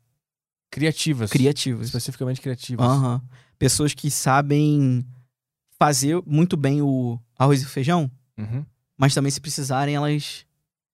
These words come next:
Speaker 2: fazem um arroz e feijão ali com
Speaker 1: Levantam hipóteses
Speaker 2: com
Speaker 1: de,
Speaker 2: é, isso, é.
Speaker 1: de
Speaker 2: Levan-
Speaker 1: como esse arroz e feijão podia ser
Speaker 2: E
Speaker 1: diferente,
Speaker 2: não
Speaker 1: tá?
Speaker 2: é, levanta ideias que, tipo,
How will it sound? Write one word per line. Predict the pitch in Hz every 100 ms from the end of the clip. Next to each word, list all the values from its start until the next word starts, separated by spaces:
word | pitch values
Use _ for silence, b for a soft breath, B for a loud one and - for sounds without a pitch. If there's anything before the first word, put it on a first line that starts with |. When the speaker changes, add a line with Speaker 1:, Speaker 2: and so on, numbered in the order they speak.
| _ _ _ -
Speaker 2:
fazem | 135 139
um | 139
arroz | 139
e | 143
feijão | 147 139 143
ali | 147
com | - 156 143 120 117 _ -
Speaker 1:
Levantam | 110 123 139
hipóteses | 123 123 127 - 95 95
Speaker 2:
com | 127
Speaker 1:
de, | 127
Speaker 2:
é, | 131 135 131
isso, | 127 123 135
é. | 123 -
Speaker 1:
de | 117
Speaker 2:
Levan- | 123
Speaker 1:
como | 123
esse | 113
arroz | 117 113
e |
feijão | - 113 113
podia | 110 107
ser | - 104 101
Speaker 2:
E | 90
Speaker 1:
diferente, | 147 165 208 202
Speaker 2:
não | 226 247
Speaker 1:
tá? | 226
Speaker 2:
é, | 233
levanta | 160 147 180 214
ideias | 156 147 185 196 -
que, | - 180 185 175
tipo, | - - 170 165 156 143 131 123